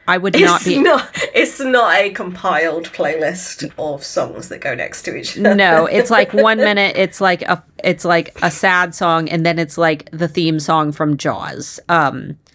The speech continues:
Speaker 1: but that's, that's the order that they're in the books, so that's the order that they're in the playlist. I would recommend hitting shuffle on that playlist for the best.
Speaker 2: It's A D H D popcorn.
Speaker 1: Yeah, it is. It is all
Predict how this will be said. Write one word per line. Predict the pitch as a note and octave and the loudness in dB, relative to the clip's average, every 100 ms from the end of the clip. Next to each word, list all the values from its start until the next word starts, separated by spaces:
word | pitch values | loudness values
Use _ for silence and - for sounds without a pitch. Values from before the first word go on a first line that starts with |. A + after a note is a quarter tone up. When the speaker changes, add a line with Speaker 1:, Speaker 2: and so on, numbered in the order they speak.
| _ _ _ - | _ _ _ -2
Speaker 1:
but | C#3+ | 0
that's, | D3 D3 - | 2 0 -2
that's | - C#3+ C#3+ | -4 -4 -2
the | E3+ | -2
order | E3+ F3 G3 | 2 2 2
that | F#3+ F#3+ | 0 2
they're | G3 | 2
in | G3 | 2
the | G3 | 2
books, | A3+ C#4 A4+ - - | 2 2 2 -2 -4
so | A4 | -2
that's | D3+ D#3 - | 2 2 0
the | F3 | 0
order | E3 E3+ F3+ | 2 2 2
that | E3+ E3 | 0 0
they're | E3 | 0
in | E3+ | 0
the | D3+ | 0
playlist. | D3+ G3 A3 A#3 A#3+ - | -2 0 2 0 0 0
I | E3+ | 0
would | E3+ E3 | 0 -2
recommend | E3 E3+ E3 D#3 D#3 - | -2 -2 -2 -2 -4 -6
hitting | E3+ E3 D3+ | -2 -2 -2
shuffle | - E3+ - G#3 G3 | -2 -2 -2 -4 -4
on | - G3 | -2 -2
that | F#3 - | -4 -6
playlist | - F#3+ F#3+ G3 G#3 - | -4 -2 -2 -4 -6 -8
for | - D#3 C#3+ | -2 -2 -2
the | D#3 | -2
best. | - D#3+ - | 0 0 0
Speaker 2:
It's | - | -2
A | A3 | 0
D | A3 G#3 | 0 0
H | F#3+ - | 0 -4
D | - F3 | -8 -8
popcorn. | - F3 E3+ - C3 D3 - | -4 -4 -4 -6 -6 -6 -2
Speaker 1:
Yeah, | E3+ C#3 A#2+ - | 2 2 2 2
it | F#3+ | 2
is. | F3+ D#3 D3 | 2 0 -2
It | - F3+ | -2 0
is | D#3+ - | -2 -2
all | - F3 E3+ D#3+ D3+ | 2 4 4 2 -2